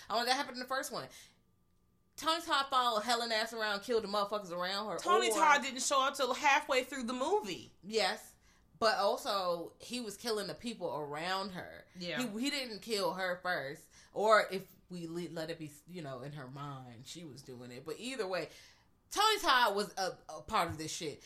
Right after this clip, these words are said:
Speaker 1: He was always, he always kills the people around you. That is just how it works.
Speaker 2: Yep.
Speaker 1: The people around you die, and then you die last. The person being tormented the most.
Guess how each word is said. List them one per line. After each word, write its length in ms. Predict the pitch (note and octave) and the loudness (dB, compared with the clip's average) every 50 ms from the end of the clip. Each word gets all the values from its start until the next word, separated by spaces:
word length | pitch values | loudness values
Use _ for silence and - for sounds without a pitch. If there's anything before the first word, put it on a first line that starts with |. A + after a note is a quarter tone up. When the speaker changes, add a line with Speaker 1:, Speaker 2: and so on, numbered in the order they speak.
| - - _ _ _ _ | -20 -20 _ _ _ _
Speaker 1:
He 260 | - D4 D#4+ E4+ E4+ | -4 -2 0 0 0
was 220 | E4+ D#4+ D4 - - | -2 -4 -8 -10 2
always, 440 | - A3 A#3 A#3 A#3+ A3 G#3+ A3 - | 2 4 4 4 2 0 -2 -4 -6
he 160 | - D4+ - | -8 -8 -2
always 320 | - G#3 A#3 A#3 A3 G#3 G3+ - | 0 0 0 0 0 -2 -4 -4
kills 220 | - A3 F#3+ F3 | -4 -4 -4 -4
the 60 | F3+ | -8
people 320 | D#3 - A#3 - - E3+ D#3+ | -12 -12 -12 -8 -6 -6 -4
around 380 | D#3+ E3 E3 D#3 D3 C#3+ C#3+ | -4 -4 -4 -4 -6 -8 -10
you. 160 | C#3 F2+ E2 - _ _ _ _ _ _ | -14 -18 -20 -20 _ _ _ _ _ _
That 200 | F#3 G3 A3 C4 | 2 4 4 2
is 100 | C4 A#3 | 2 -4
just 160 | A3+ A#3 A3 | -6 -6 -4
how 260 | A3+ A3+ G3 F3 E3 D3 | -2 0 0 0 0 -2
it 60 | C3 | -4
works. 400 | C#3+ C#3 C3+ C3+ - - - - | -6 -6 -8 -8 -12 -14 -10 -6
Speaker 2:
Yep. 280 | E3+ E3+ F3 F#3 F3+ - - - - - _ | -2 0 0 0 0 -2 -14 -20 -20 -16 _
Speaker 1:
The 100 | E3 F#3+ | -10 -8
people 320 | F#3+ A#3+ C4+ B3+ B3+ A#3+ | -8 -8 -10 -4 -2 -2
around 400 | A3+ G#3+ G3 G3+ G3+ G#3 G3 G3 | -2 0 0 0 0 0 0 -2
you 100 | G3 G3 F3+ | -4 -6 -2
die, 320 | F3 F3+ F3+ F3+ F3+ E3+ D3 E3 | 2 4 6 6 6 4 2 0
and 100 | E3+ E3+ | -2 -2
then 120 | F3 E3+ E3+ | -4 -4 -6
you 220 | E3 E3+ F3+ F3+ | -8 -8 -10 -8
die 240 | F3 E3+ D#3+ E3 E3 | -6 -2 0 0 0
last. 580 | D#3+ D#3+ D#3 D#3 D#3 C#3+ C3 D#3+ - - - _ | 0 -2 -4 -4 -4 -6 -8 -10 -12 -14 -12 _
The 60 | E3+ | -10
person 320 | E3 G#3 F#3+ F3+ F3+ F#3 D#3+ | -4 -4 -4 -4 -4 -8 -8
being 200 | D#3+ E3+ E3 D#3 | -6 -6 -6 -6
tormented 540 | - - G#3 F3 E3+ E3+ E3 D#3+ D#3 D3 C#3+ | -8 -6 -4 -2 -2 -2 -4 -6 -8 -8 -8
the 100 | E3 D3+ | -8 -10
most. 400 | C#3+ D3 D3 C3+ - - - | -8 -10 -10 -10 -10 -12 -14